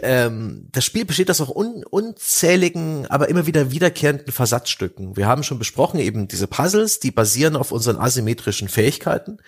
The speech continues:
Dann gibt's auch noch so Geschicklichkeitspassagen, wo wir einfach hüpfen müssen und Gegnern ausweichen oder irgendwelchen Explosionen oder Plattformen, die unter uns zu Boden fallen. Es gibt diese, wie von dir schon genannten Rail-Grinding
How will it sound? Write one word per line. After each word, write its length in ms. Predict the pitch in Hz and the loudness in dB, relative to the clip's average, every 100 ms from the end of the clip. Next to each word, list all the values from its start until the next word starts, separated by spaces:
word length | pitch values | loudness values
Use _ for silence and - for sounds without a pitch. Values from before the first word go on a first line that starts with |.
| - - - | -18 -16 -2
Dann 140 | 113 | -2
gibt's 200 | 113 139 | 0 -2
auch 140 | - 101 | -2 0
noch 140 | 95 | -2
so 140 | - - | -2 -4
Geschicklichkeitspassagen, 1600 | 95 196 190 165 156 139 - 143 _ - 143 135 131 135 127 | 0 2 2 0 0 -2 -4 -8 _ -4 0 2 0 -2 0
wo 140 | 107 104 | 0 0
wir 80 | |
einfach 240 | 101 - - | -2 -4 -2
hüpfen 320 | 190 - 139 | -2 -2 -2
müssen 240 | 131 127 | -2 -2
und 160 | - - | -4 0
Gegnern 320 | 165 160 127 | 0 2 2
ausweichen 560 | - 127 - 113 127 113 | 2 0 2 0 0 0
oder 100 | 95 | 2
irgendwelchen 320 | 107 110 101 | 2 0 -2
Explosionen 800 | 69 - - 104 104 143 143 139 | -4 -4 -4 -2 2 4 4 2
oder 160 | 104 110 | 0 -2
Plattformen, 640 | - 151 - - 123 123 | 0 0 0 -2 -2 -2
die 120 | 123 | -2
unter 180 | 110 117 | -2 -2
uns 240 | 90 123 | -4 -2
zu 120 | - 117 | -2 -4
Boden 300 | 110 110 117 | -6 -6 -4
fallen. 340 | 117 113 110 - - - - - - | 0 0 0 -6 -16 -16 -16 -8 0
Es 220 | 107 - | 0 0
gibt 260 | 127 - 107 | -2 -4 -4
diese, 340 | 95 101 90 | 0 0 0
wie 100 | 104 | -2
von 240 | - 107 | 0 -2
dir 120 | 98 131 | 0 0
schon 120 | 131 | 2
genannten 400 | 110 104 104 101 | 2 2 0 0
Rail-Grinding 1000 | 98 131 196 170 151 170 175 190 220 | 4 6 6 4 4 4 4 2 0